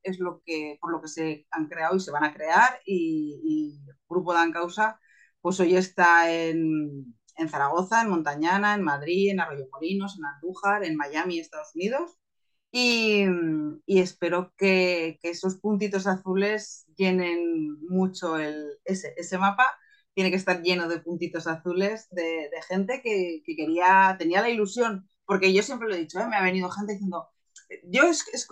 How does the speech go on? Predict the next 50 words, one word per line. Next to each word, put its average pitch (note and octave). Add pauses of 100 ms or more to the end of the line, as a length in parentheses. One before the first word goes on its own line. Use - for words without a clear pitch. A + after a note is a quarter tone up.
te A3
compro D4+
la E4+
franquicia", D4+
digo, G3+
"No, G3+
no, G3+
es F#3
que G3
esto -
no G3
funciona D#3+
así". C#3+ (120)
Quiero D3+
decir, D#3+
esto E3+
no F3+
es, E3+
"Yo F3
vendo F3
una E3+
franquicia, E3+
pongo E3
el E3
nombre D#3+
y -
ya D3+
está". - (500)
Digo, F3+
"Esto G#3
es", B3+ (340)
mm, E3+
porque G#3
yo, B3 (760)
ha E3+
venido F3+
personas, E3
¿no? G#3+
"Yo G#3+
te A#3
compro B3+
la B3
franquicia, B3+
pero G3+
yo G#3
voy A3+
a, A#3
a G3
contratar G#3
gente B3+